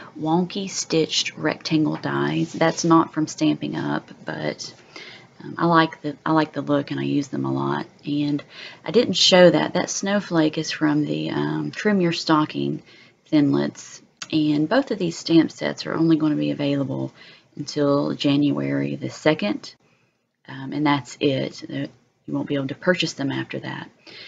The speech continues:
Now, I'm taking the little snowflake bunch stamp that came with this. It's so cute, and I stamped it in Lemon Lime Twist also. And I had trouble with this card,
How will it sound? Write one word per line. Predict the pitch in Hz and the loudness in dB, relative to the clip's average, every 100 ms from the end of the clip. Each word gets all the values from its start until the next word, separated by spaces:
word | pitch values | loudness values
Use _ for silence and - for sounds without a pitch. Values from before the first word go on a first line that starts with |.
| - _ | -20 _
Now, | 156 143 143 147 - - - _ _ _ _ | -6 -2 -2 -2 -6 -20 -20 _ _ _ _
I'm | 160 160 | 0 0
taking | - 269 302 277 226 | 0 0 4 6 6
the | 175 160 156 | 2 2 2
little | 160 180 | 2 0
snowflake | 254 - 180 180 175 165 156 156 - - - _ | -2 0 4 4 4 2 2 2 -2 -12 -18 _
bunch | - - 160 147 180 269 - - - | -18 -2 2 4 2 2 2 2 0
stamp | - - 185 151 147 - - | -2 0 4 6 6 2 -2
that | - | -6
came | - 165 156 | 4 4 6
with | 151 | 2
this. | 156 147 151 156 - | -2 0 0 -2 -8
It's | - | -8
so | - 165 | -6 -6
cute, | - 156 160 | -2 0 2
and | 165 | 2
I | 156 | 0
stamped | - 170 165 160 | 2 6 8 6
it | - 156 | 2 0
in | 160 151 | 0 2
Lemon | 151 147 143 | 4 4 0
Lime | 147 147 | 0 -2
Twist | - - 147 147 - | -2 -2 0 0 -2
also. | 156 151 - 147 139 180 277 _ - - - - - | -2 -2 -2 -4 0 0 -2 _ -20 -18 -18 -16 -4
And | 165 | 0
I | - | 2
had | 269 349 359 - - | 2 0 -2 -4 -12
trouble | - - 220 185 160 | -6 2 2 2 0
with | 151 151 | -2 -2
this | 151 139 | -4 -6
card, | - 160 156 143 | -4 0 2 0